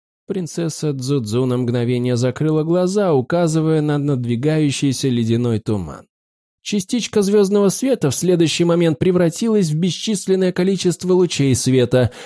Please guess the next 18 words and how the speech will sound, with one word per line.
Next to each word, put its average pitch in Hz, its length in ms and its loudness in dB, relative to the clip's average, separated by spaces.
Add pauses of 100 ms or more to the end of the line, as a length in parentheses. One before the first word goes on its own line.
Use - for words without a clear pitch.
которые 160 540 4
устремились 147 720 2
к - 80 -4
ледяному 127 540 2
туману. 87 460 -8 (600)
Удивительно, 190 680 -2 (320)
но 131 200 0
эти 127 500 0
тонкие 135 420 0
полосы 147 480 -2
света 110 400 -2
совершенно 110 640 -4
никак 139 500 -4
не 156 180 -4
взаимодействовали 151 1000 0
с - 140 -2
ледяным 151 440 2
туманом. - 500 -4